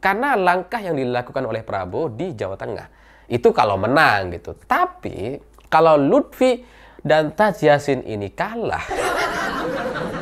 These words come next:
ya kan? Ya kan jadi lucu, gitu. Mantan presiden, presiden, belasan partai bergabung, eh, kalah. <laughs> Ya.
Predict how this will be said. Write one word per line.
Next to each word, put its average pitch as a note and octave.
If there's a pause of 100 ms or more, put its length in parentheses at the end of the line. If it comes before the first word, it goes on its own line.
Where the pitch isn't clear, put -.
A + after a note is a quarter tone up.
(1700)
ya D4+
kan? - (800)
Ya D4
kan G4+
jadi D#4
lucu, E4+ (140)
gitu. B2+ (540)
Mantan C#3+
presiden, E3
presiden, D#3+
belasan C3+
partai F3+
bergabung, E3+
eh, D4
kalah. E4
<laughs> D#4+ (3500)
Ya. -